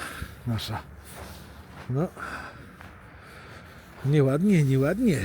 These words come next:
nieładnie. Jak byliśmy w Nowym Browarze, tu wam wkleję, zobaczcie, kogo spotkaliśmy. Znacie pewnie tych oby panów. Jak nie, to sobie popatrzcie po zdjęciach, kto to jest.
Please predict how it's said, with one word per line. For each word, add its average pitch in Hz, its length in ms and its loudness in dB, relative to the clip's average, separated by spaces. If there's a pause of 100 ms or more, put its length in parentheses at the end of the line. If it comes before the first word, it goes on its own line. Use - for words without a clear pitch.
(240)
nieładnie. 175 840 -2 (720)
Jak 123 140 -6
byliśmy 143 400 -2
w 127 80 -4
Nowym 147 220 -2
Browarze, 147 460 0 (800)
tu 147 100 -2
wam 139 140 -2
wkleję, 143 340 0
zobaczcie, 135 480 -2
kogo 135 240 -4
spotkaliśmy. 135 720 -4 (1600)
Znacie 147 320 -2
pewnie 139 240 -4
tych 143 160 -4
oby 147 160 0
panów. 147 380 -2 (2500)
Jak 139 200 -2
nie, 151 180 0
to 160 140 -6
sobie 139 200 -2
popatrzcie 139 580 -4
po 147 140 -4
zdjęciach, 131 380 -2
kto - 140 -4
to 131 120 -6
jest. 120 260 -4